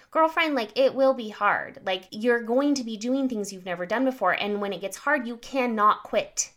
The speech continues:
And I do think people throw in the towel when it's like, "Oh, like, this doesn't feel good. This probably isn't right for me." When really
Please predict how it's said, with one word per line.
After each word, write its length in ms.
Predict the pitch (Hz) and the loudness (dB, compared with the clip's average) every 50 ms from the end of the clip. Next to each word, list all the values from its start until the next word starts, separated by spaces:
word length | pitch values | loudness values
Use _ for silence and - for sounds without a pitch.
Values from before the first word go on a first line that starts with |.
| _ _ | _ _
And 100 | - 220 | -2 -2
I 80 | 220 214 | 0 0
do 200 | 214 247 269 285 | 0 0 -2 -2
think 300 | 285 277 254 208 - - | 0 -2 -4 -4 -4 -8
people 380 | - - 269 285 277 254 226 | -8 -8 -6 0 0 0 0
throw 320 | 220 - - 233 214 214 208 | 0 -6 -2 0 0 0 0
in 60 | 196 | -2
the 100 | 185 185 | -6 -8
towel 440 | - - - 320 370 349 240 214 202 | -8 -2 2 2 4 4 2 0 -4
when 140 | 196 190 | -4 -6
it's 140 | 185 180 - | -6 -4 -6
like, 180 | 180 180 180 _ - | -6 -6 -6 _ -6
"Oh, 340 | 226 285 320 339 339 339 - | -4 -4 -2 -4 -6 -8 -4
like, 300 | - 214 202 196 196 - - - - - _ | -2 -2 -2 -2 -2 -10 -20 -20 -20 -20 _
this 320 | - 196 214 233 254 254 - | -10 -2 0 2 2 2 0
doesn't 320 | - 254 226 226 196 - | -2 0 0 -2 -4 -6
feel 300 | - - 220 190 185 180 | -8 -6 -2 0 0 0
good. 320 | 180 180 175 175 180 175 - _ | 0 0 0 0 0 -2 -8 _
This 320 | 202 202 202 202 - - - | -6 -4 -4 -6 -10 -14 -18
probably 760 | - - - 220 220 220 226 214 202 202 196 180 180 - - | -14 -8 -2 0 0 0 0 -2 -4 -4 -8 -8 -8 -6 -6
isn't 340 | 180 180 180 180 165 - - | -6 -6 -4 -6 -8 -8 -8
right 260 | 185 185 208 247 254 | -8 -6 -6 -6 -8
for 240 | - - - 175 156 | -12 -12 -12 -12 -10
me." 300 | - - - - - - _ - | -10 -14 -16 -16 -20 -18 _ -6
When 300 | 214 214 214 214 208 208 | -4 -2 -2 0 -2 0
really 420 | 214 226 233 240 220 208 185 | 0 0 0 0 0 -2 -4